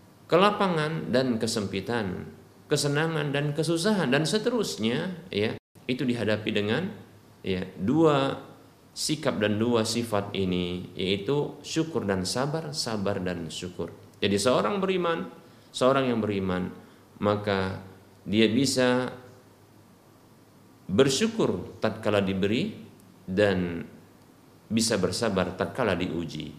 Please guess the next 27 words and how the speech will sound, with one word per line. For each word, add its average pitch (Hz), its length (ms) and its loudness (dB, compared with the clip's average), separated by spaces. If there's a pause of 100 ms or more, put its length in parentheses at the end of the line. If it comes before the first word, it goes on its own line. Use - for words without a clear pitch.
(140)
Demikian 98 560 0
para - 240 -6
hamba 95 240 -2
Allah 110 240 -2 (480)
rahimani 101 880 -4
wa 156 240 -2
rahimakumullah. 85 880 -4
Bahkan, 180 500 0 (460)
ya, 98 160 2 (560)
orang 101 320 4
beriman 107 480 2
itu, 113 480 0 (400)
ya, 92 160 -4 (160)
dia 110 240 4
bisa 120 640 0 (480)
memohon 110 480 4
ampun 117 720 -2
kembali 113 400 4
kepada 101 400 0
Allah 98 320 2
tatkala 95 400 -4
dia 90 240 0
berdosa. 82 880 -2 (720)
Bahkan 110 320 -2
ketiga 101 320 0
hal 104 160 0
inilah, 160 340 2